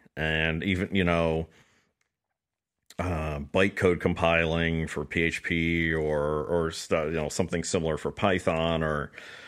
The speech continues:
or, you know, whatever language it might be, all of that stuff is abstracted away. And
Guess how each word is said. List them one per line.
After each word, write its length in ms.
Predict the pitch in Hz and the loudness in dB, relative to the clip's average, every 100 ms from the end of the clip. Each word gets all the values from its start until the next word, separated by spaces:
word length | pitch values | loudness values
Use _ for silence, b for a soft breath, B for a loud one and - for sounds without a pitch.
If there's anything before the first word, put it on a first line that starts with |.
| B B | B B
or, 400 | 80 80 78 - | 2 2 2 0
you 100 | 95 | 0
know, 80 | 80 | 0
whatever 340 | 80 90 82 | 2 2 2
language 380 | 78 82 82 80 | 2 2 2 0
it 60 | 73 | -2
might 280 | 78 78 - | -2 -2 0
be, 480 | 147 131 101 87 - | 2 4 4 2 0
all 220 | 101 139 | 4 4
of 80 | 104 | 6
that 180 | 82 80 | 4 2
stuff 340 | - 82 73 | 0 0 0
is 140 | 78 73 | -4 -6
abstracted 640 | 71 - 73 73 76 - | -8 -2 -2 -2 -4 -4
away. 540 | 76 80 73 50 - - b b b - | -2 -2 -2 -4 -10 -18 b b b -2
And 920 | 85 82 80 82 80 78 78 80 - | 0 2 2 0 0 0 -2 -4 -6